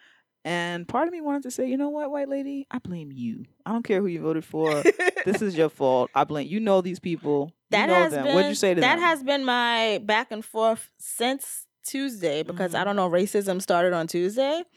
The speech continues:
Speaker 1: Yeah, it wasn't there
Speaker 2: <laughs> It
Speaker 1: before
Speaker 2: wasn't
Speaker 1: that.
Speaker 2: there before.
Speaker 1: It wasn't there before
Speaker 2: Started
Speaker 1: that.
Speaker 2: Tuesday, late,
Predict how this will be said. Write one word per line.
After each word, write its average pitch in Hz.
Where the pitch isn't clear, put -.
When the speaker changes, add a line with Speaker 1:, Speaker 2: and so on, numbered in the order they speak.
Speaker 1:
Yeah, 262
it 214
wasn't 233
there -
Speaker 2:
<laughs> 190
It 196
Speaker 1:
before 247
Speaker 2:
wasn't 339
Speaker 1:
that. -
Speaker 2:
there 233
before. 202
Speaker 1:
It 160
wasn't 160
there 151
before -
Speaker 2:
Started 233
Speaker 1:
that. -
Speaker 2:
Tuesday, 185
late, 190